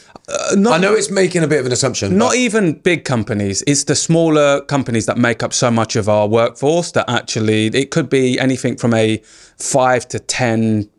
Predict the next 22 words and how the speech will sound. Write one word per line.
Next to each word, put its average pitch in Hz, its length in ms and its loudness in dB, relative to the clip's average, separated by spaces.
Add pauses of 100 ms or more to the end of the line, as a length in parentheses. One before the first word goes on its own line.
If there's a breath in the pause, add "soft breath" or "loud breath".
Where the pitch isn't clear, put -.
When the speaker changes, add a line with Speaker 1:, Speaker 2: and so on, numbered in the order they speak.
Speaker 1:
person 117 400 -2
company 101 720 -2 (340 loud breath)
where 120 140 2
actually 107 640 -2
it's 120 240 -2
just, - 560 -2 (460)
uh, 107 200 2
it, 131 300 -4
it, 127 220 -8
they 135 120 2
don't 160 200 0
really 139 420 2
kind 127 220 0
of, 113 260 -2 (680)
um, 104 440 2 (800)
y-, 123 220 -4
you 139 180 0
know, 104 220 2
they 131 160 0
don't 143 280 0
kind 131 260 -2
of, 107 240 -6